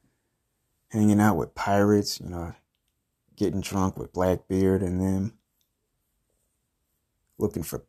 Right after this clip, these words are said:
booty. "Arr,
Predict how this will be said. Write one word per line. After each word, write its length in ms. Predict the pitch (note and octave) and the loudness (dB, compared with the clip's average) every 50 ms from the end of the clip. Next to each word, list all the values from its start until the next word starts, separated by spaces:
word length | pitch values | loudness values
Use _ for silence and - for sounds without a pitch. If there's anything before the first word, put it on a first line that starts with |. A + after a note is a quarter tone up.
| _ | _
booty. 580 | - A2 A#2+ A#2 A2+ - - - - - - _ _ _ _ _ _ _ _ _ _ _ - - _ _ _ _ _ _ _ _ _ _ _ _ _ _ _ _ _ _ _ _ _ _ - | 6 8 8 8 8 6 2 -4 -6 -10 -12 _ _ _ _ _ _ _ _ _ _ _ -20 -20 _ _ _ _ _ _ _ _ _ _ _ _ _ _ _ _ _ _ _ _ _ _ 2
"Arr, 1500 | - A#2+ C3 C3+ C3 B2 A#2+ A#2+ A#2 A2+ G#2+ G#2 G#2 G2+ G2 F#2+ F#2+ F#2 F2+ F2 F2 F#2 F2+ E2+ - - - - - - | 4 6 8 8 8 6 6 8 6 6 6 4 2 2 2 0 0 0 -2 -2 -4 -6 -6 -8 -10 -12 -14 -18 -20 -20